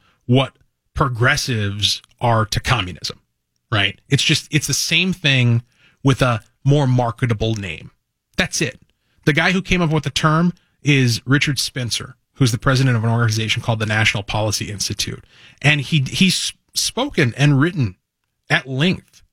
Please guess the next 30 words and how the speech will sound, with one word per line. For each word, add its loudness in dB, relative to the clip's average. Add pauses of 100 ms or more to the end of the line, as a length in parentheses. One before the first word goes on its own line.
(100)
as 0
to -4
his 2
reasoning 4
behind -2
coming 0
up 0
with -8
the -8
term 2 (120)
alt-right, -2
alternative -6
right. 0
It -6
was -2
a 4
marketing 0
ploy. -14
He -14
wants 0
to -2
be 0
able 0
to, 2 (240)
and 4 (280)
there's 0
a, 0
there's 2
a, 0
uh, -14